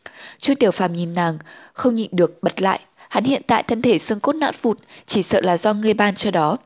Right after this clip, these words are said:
Bích Giao khuôn mặt đỏ bừng, thế nhưng lời nói chẳng nhượng bộ chút nào, quả quyết nói,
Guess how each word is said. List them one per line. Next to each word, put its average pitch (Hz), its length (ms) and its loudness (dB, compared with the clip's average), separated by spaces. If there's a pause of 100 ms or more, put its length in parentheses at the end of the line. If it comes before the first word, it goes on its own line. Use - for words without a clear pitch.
(540)
Bích 285 180 0
Giao 247 140 2
khuôn 240 200 -2
mặt 208 140 -2
đỏ 160 160 2
bừng, 170 260 -2 (280)
thế 233 140 0
nhưng 262 340 -2
lời 202 140 2
nói 170 180 -2
chẳng 165 220 -4
nhượng 165 180 -6
bộ - 120 -2
chút 302 200 -4
nào, 208 280 -2 (260)
quả 165 100 2
quyết 285 240 -2
nói, 180 300 0